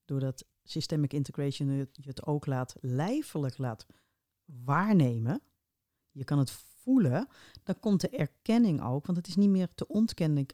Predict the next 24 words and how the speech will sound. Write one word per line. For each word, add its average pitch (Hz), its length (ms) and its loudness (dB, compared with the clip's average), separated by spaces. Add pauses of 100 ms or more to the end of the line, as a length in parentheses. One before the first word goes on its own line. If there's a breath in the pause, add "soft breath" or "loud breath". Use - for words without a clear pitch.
"Ai 151 300 0
ja, 151 240 0 (480)
dit 175 180 -2
is 175 140 0
hem. 120 200 -4 (240)
Ai, 147 320 0 (160)
hier 175 240 -12
gaat 160 240 -4
het 131 120 -8
over." 127 300 -6 (320 loud breath)
En 139 160 0
dan 180 200 2
heb 160 140 0
je 127 100 -4
herkenning 135 600 -2
en - 240 -8
erkenning 175 500 -4 (280 soft breath)
en 117 240 -10
dan 202 320 2
kan 196 160 -2
je 175 100 0
eraan 151 240 0
gaan 123 160 -2
werken. 135 400 -6